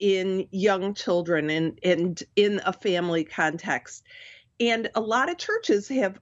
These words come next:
are, offer great kind of starting blocks for new believers. But then because it s-, s-, remains in silence, often the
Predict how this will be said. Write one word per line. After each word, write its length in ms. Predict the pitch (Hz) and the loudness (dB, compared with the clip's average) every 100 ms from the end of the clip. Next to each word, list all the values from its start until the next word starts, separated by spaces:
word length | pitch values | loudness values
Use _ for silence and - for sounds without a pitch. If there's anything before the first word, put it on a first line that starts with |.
| - | -2
are, 240 | 202 190 - _ _ _ _ _ - | -2 -2 -12 _ _ _ _ _ 0
offer 320 | 233 247 226 | 0 0 -4
great 720 | 190 - 202 240 294 - - - _ _ _ _ _ _ _ - | -6 -12 -2 0 0 -2 -10 -16 _ _ _ _ _ _ _ -8
kind 240 | 254 262 | -2 0
of 120 | 208 165 | 0 -4
starting 840 | - - - - 302 370 311 185 | -14 -14 -6 0 2 2 -2 -4
blocks 600 | 170 156 156 160 - - - - - _ | -2 0 0 -2 -10 -16 -20 -20 -20 _
for 240 | - 254 240 | 0 2 2
new 260 | 233 262 | 0 -2
believers. 880 | 226 226 208 214 196 113 - - - _ - - _ | -2 -2 -2 -2 -4 -6 -8 -14 -16 _ -20 -20 _
But 180 | 233 226 | 2 4
then 300 | 277 285 339 | 2 2 0
because 1120 | 311 - - - - 311 330 339 330 - - _ _ _ _ - | -2 -4 -10 -12 -2 2 2 0 -4 -12 -20 _ _ _ _ 0
it 280 | 226 208 - _ _ | 2 2 -2 _ _
s-, 240 | - - _ - _ _ _ _ | -20 -20 _ -20 _ _ _ _
s-, 180 | - - - | -20 -20 -16
remains 720 | 180 190 220 233 262 285 294 | -2 2 2 2 2 0 0
in 160 | 240 175 | -2 -4
silence, 840 | - - 185 196 269 339 349 - - | -6 0 2 2 0 -2 -4 -8 -4
often 520 | 269 277 302 320 302 302 - | 0 2 2 0 0 0 0
the 240 | 240 202 | 2 2